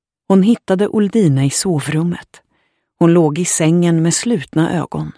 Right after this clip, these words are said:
På bordet stod ett vattenglas och en liten brun medicinflaska. "Morfin", stod det med lutande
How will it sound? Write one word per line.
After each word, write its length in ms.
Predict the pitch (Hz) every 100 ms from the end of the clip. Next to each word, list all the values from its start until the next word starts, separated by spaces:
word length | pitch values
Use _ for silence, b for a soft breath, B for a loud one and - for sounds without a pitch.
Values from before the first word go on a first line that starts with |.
| _ _ _ _ _ _ -
På 100 | 196
bordet 460 | 208 233 233 208
stod 320 | - - 165 175
ett 120 | 185
vattenglas 880 | 202 _ - 139 135 185 143 - - B B
och 180 | B 175
en 60 | 175
liten 360 | 180 202 175
brun 500 | 165 180 190 175 139
medicinflaska. 1120 | 156 147 151 - 180 113 - 202 - - - - _ _ _ _ _ _ _ _
"Morfin", 800 | 151 151 156 - 196 202 139 - _ _ _ _
stod 460 | - - 160 143 143
det 160 | 151
med 140 | 147 160
lutande 800 | 185 190 - - 185 185 190